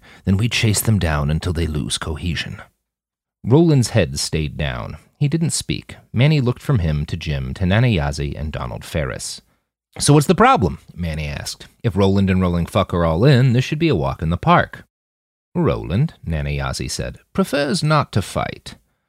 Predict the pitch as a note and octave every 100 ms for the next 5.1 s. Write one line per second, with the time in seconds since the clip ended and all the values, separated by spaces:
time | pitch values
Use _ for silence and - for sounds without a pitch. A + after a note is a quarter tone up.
0 | _ _ _ C3+ C#3+ B2 A#2 - - A3+
1 | G3 C2 E2+ - _ _ _ _ _ _
2 | A#2 G#2 F#2+ - - D#2 D2 D2 C#2+ D2+
3 | D2 C#2+ D2+ D#2 D2 C#2+ C2+ - C2+ B1+
4 | B1+ A#1 A1 - - G#1 G1+ - - -